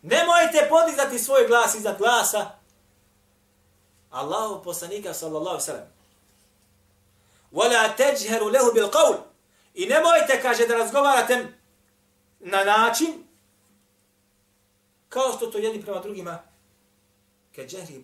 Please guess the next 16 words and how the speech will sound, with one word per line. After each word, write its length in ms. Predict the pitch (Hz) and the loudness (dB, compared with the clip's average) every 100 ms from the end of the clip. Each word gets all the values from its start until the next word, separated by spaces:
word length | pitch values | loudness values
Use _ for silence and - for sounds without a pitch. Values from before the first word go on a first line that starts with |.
| 127 | -20
ba'dikum 580 | 160 - 156 147 165 175 | -20 -20 -20 -20 -20 -20
li 100 | 143 | -20
ba'd. 220 | 113 - _ _ _ _ _ _ _ _ _ | -20 -20 _ _ _ _ _ _ _ _ _
Kao 220 | 277 285 | -6 -4
što 140 | - 214 | -4 -8
to 140 | 190 | -8
jedni 340 | 175 202 - _ _ | -8 -10 -12 _ _
prema 200 | 165 151 | -12 -10
drugima 460 | 165 165 156 143 - _ _ _ _ _ | -10 -10 -12 -14 -20 _ _ _ _ _
pričate, 400 | - 156 139 135 | -12 -10 -12 -12
razgovarate. 500 | 127 120 120 117 117 | -12 -8 -8 -8 -4
Začas 260 | 185 202 160 | -2 -2 -4
dvojica 260 | 196 196 | -4 -4
ako 120 | - | -8
pričaju, 340 | - 180 196 160 | -8 -8 -8 -6
šta? 360 | 185 160 - | -4 -6 -6